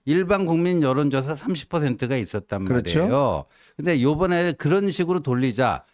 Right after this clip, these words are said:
Speaker 1: 아마 지금 칠 대 삼 정도로
Speaker 2: 음.
Speaker 1: 그렇게 될 것 같아요.
Speaker 2: 네네.
Speaker 1: 그러면 많은 사람들이 역선택이 들어올 거 아니냐
Speaker 2: 네.
Speaker 1: 이런 얘기들을 많이 하거든요.
Speaker 2: 네.
Speaker 1: 자, 그래서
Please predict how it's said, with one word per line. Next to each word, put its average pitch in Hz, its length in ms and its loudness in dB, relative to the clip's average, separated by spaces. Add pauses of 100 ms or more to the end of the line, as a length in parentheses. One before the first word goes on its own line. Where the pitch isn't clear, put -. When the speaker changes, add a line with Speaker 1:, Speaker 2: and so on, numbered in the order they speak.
Speaker 1:
아마 151 380 -2
지금 143 200 -2
칠 196 260 -6
대 196 160 0
삼 175 240 -2
정도로 143 680 0 (100)
Speaker 2:
음. 139 180 2
Speaker 1:
그렇게 117 240 0
될 117 180 -4
것 147 160 -2
같아요. 104 460 -2
Speaker 2:
네네. 92 320 -2 (180)
Speaker 1:
그러면 208 280 -2
많은 160 420 0
사람들이 160 760 0 (300)
역선택이 214 680 0
들어올 185 300 2
거 190 120 -2
아니냐 139 800 0
Speaker 2:
네. 110 120 2
Speaker 1:
이런 196 240 0
얘기들을 147 360 0
많이 139 240 0
하거든요. 147 680 -2
Speaker 2:
네. 90 320 -2
Speaker 1:
자, 143 300 0
그래서 139 600 -2